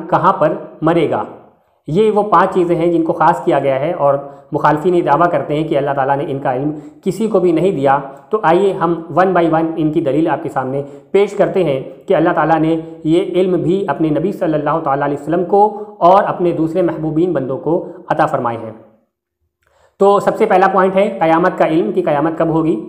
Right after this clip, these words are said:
आइए इस पर हम आपके सामने दलील पेश करते हैं। इमाम मुस्लिम अपनी सही मुस्लिम में हदीस नंबर सेवन टू सिक्स थ्री पर हदीस लिखते हैं,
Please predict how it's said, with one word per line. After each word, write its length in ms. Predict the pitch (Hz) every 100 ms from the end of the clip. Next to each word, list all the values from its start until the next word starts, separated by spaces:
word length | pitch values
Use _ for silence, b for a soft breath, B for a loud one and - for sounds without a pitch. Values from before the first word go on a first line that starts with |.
| -
आइए 220 | 160 160 180
इस 100 | -
पर 140 | 185
हम 120 | 156
आपके 200 | 143 -
सामने 300 | 147 135 147 B B _
दलील 260 | 143 170 165
पेश 120 | 131 -
करते 240 | 117 120
हैं। 120 | 110 - - _ _ _ - - _ _ _ -
इमाम 240 | 165 196
मुस्लिम 340 | 196 180 190 214
अपनी 300 | - - 190 180
सही 200 | 170 202
मुस्लिम 300 | 180 185 185
में 160 | 170 151
हदीस 280 | 156 175
नंबर 220 | 180 160 160
सेवन 320 | 160 156 185
टू 140 | 190 170
सिक्स 240 | 196 -
थ्री 140 | 175
पर 140 | 175 156
हदीस 260 | 151 170
लिखते 260 | 160 160 190
हैं, 120 | 160